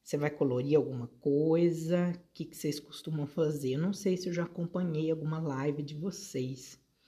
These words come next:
Me, me dê aí mais ou menos uma ideia de tema que vocês já trabalharam, pra eu mais ou menos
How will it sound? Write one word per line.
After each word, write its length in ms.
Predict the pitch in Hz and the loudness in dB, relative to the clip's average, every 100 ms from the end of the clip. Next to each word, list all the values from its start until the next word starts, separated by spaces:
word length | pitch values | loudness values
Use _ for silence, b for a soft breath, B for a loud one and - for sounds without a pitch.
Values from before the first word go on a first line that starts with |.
| b b b b b b _ - | b b b b b b _ -6
Me, 220 | 143 139 | -2 0
me 180 | 139 147 | -2 0
dê 260 | 156 170 | 4 6
aí 140 | 156 151 | 6 4
mais 180 | 151 | 0
ou 60 | 143 | 0
menos 220 | 143 139 | -2 -2
uma 120 | 135 | -2
ideia 320 | 131 127 123 135 | -2 0 2 2
de 140 | 131 | -4
tema 500 | - - 127 143 147 | -8 -2 0 0 -2
que 200 | 143 - | -4 -10
vocês 360 | 135 147 127 131 | -10 -8 -6 -4
já 120 | 123 | -6
trabalharam, 680 | - 120 120 113 139 - 175 | -8 -8 -8 -8 -6 -6 -4
pra 140 | - | -2
eu 40 | 139 | -2
mais 220 | 147 143 | -2 -2
ou 60 | 143 | -2
menos 460 | 147 151 - - | 0 -2 -4 -12